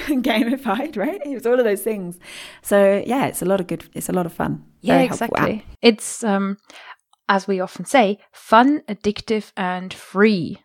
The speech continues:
Speaker 2: So how does Closemaster work? How does this game work? 'Cause it is gamified, right?
Speaker 1: Mm.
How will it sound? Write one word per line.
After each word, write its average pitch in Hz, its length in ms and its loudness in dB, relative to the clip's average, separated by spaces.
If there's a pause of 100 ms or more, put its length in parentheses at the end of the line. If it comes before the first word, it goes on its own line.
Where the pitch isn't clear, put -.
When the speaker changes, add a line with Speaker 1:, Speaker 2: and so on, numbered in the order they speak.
(160)
Speaker 2:
So 202 320 4
how 277 160 2
does 349 100 -4
Closemaster 320 640 -4
work? 233 360 0
How 240 120 2
does 233 120 -4
this - 260 -12 (200)
game 196 420 2
work? 202 320 0
'Cause 180 120 -8
it 190 80 -2
is 214 140 0
gamified, 190 640 -2
right? 180 300 -4 (580)
Speaker 1:
Mm. 190 420 8